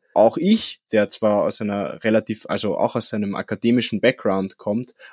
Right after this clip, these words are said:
auch ich muss arbeiten, um mir Wohnung und Studium angenehm leisten zu können. Und das ist ja eigentlich eine sehr konträre Vorstellung von dem, wie man Studium erwartet.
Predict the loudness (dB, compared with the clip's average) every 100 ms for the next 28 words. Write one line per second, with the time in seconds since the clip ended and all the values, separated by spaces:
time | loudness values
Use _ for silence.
0 | -4 -2 -2 0 2 2 0 0 0 2
1 | 0 0 -4 -4 -2 -2 0 0 -2 -4
2 | 2 4 6 4 2 0 0 0 0 0
3 | 0 -2 2 2 2 0 0 2 0 -2
4 | -4 -6 -6 -8 -6 -8 _ _ -8 -2
5 | 0 2 4 2 2 2 2 2 -2 -2
6 | -2 -2 -6 -6 0 2 4 2 2 -2
7 | -4 0 2 2 0 0 -2 0 -4 -6
8 | -6 -6 -4 -2 -2 -2 -2 -2 -4 -6
9 | -6 -4 -2 -2 -4 -4 -2 -2 -2 -6
10 | -16